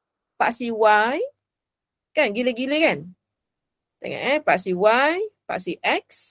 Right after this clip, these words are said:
Sebelum tu, paksi Y. Ha, gila-gila. Jadi awak boleh teka lah tahun ni. Nak putar kok mana?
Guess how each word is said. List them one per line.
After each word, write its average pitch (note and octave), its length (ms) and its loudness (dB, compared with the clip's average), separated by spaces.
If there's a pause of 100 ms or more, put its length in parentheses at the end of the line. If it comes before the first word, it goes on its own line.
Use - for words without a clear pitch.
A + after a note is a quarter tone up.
(440)
Sebelum G#3 400 -2
tu, D4 220 -2 (2750)
paksi - 320 0
Y. F#3 320 -2 (320)
Ha, B2+ 160 -4
gila-gila. G3+ 720 -4
Jadi A3+ 160 6
awak C4+ 80 4
boleh D4 160 0
teka C#4+ 320 0
lah E4+ 80 10
tahun D#4 320 6
ni. D4 100 -4 (2000)
Nak G#3+ 160 -4
putar C4 320 2
kok B3 80 -4
mana? B3 480 0